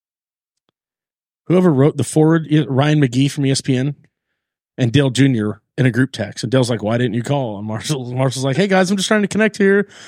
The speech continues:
And Ryan's like, "Yeah, what do you guys need?" type thing. And then at, once Dale put the pieces together, he's like, "Really? Like, why are these other people getting involved? Why didn't you call me? I could have gotten you to Pittsburgh." And I'm like, Bro, like, honestly, I,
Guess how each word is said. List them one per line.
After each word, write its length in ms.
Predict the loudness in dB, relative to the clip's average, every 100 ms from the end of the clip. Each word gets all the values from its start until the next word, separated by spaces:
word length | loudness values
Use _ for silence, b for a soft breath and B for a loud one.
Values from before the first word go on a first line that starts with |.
| B B -4
And 100 | 0
Ryan's 300 | 0 0 -2
like, 160 | 0
"Yeah, 120 | 2
what 100 | 4
do 60 | 2
you 60 | 0
guys 160 | 0
need?" 420 | 2 0 0 -4 -4
type 240 | -4 0
thing. 260 | 2 2 2
And 80 |
then 160 | 2 0 B B B
at, 120 | -4
once 220 | 0 0
Dale 240 | 0 0 2
put 220 | 0 -2
the 80 | -2
pieces 320 | 0 -2 -2
together, 240 | 0 2
he's 140 | 2 2
like, 140 | 0
"Really? 420 | 0 2 2 -2
Like, 220 | -2 -2 0
why 200 | 0 2
are 100 | 2
these 160 | 2
other 140 | 0 2
people 220 | 0 0
getting 200 | 0 0
involved? 220 | 0 0
Why 80 | 0
didn't 140 | 0
you 100 | -4
call 260 | -2 -2 0
me? 320 | 0 0 -4 _ _ _ _ _ _ _ _ -6
I 80 | -2
could 140 | 0
have 60 | 0
gotten 140 | 0
you 80 | -2
to 60 | 0
Pittsburgh." 500 | -2 0 0 0 0
And 80 | -2
I'm 60 |
like, 180 | -4 -4
Bro, 240 | -2 0
like, 240 | 0 -4 -6
honestly, 600 | -10 -6 -6 -2 -2 -2
I, 160 | -4